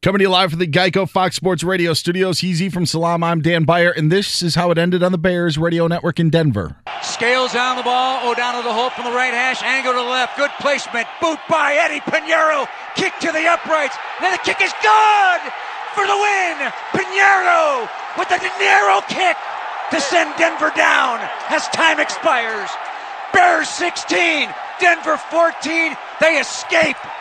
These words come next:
Speaker 2: with the victory on the road.
Speaker 1: On the Bears Radio Network, and a heartbreak in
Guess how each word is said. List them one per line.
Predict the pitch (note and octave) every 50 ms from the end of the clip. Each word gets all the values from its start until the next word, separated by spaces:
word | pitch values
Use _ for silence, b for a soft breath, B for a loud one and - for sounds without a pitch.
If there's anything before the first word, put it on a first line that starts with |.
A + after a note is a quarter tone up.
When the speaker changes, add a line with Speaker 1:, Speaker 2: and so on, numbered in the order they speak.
| - -
Speaker 2:
with | D4 D#4+
the | E4+ D#4+ -
victory | - E4+ - - - D4+ D4+ D4 D4
on | D4 C#4+ C#4
the | C#4
road. | C#4 D4 D4 D4+ D4 C4+ B3 A3 G3 E3+ D#3 - - - - _ _ -
Speaker 1:
On | - - E3 F#3 F#3+
the | F#3 D3+
Bears | G#2+ D3+ E3+ E3+ C#3 A#2+ G3 G#3 F#3 D3 D3+
Radio | D#3 E3+ F3 F3 E3+ E3 D#3+
Network, | D#3 D#3 D#3+ E3 E3+ D3 D3 C#3 C3+ B2+ - - -
and | C3+ C3+ C3
a | A#2+
heartbreak | - - - - - - F3 F#3+ - - E3 E3+ E3+ E3 C3+ - - E3
in | D3+ C#3+ C3+ C3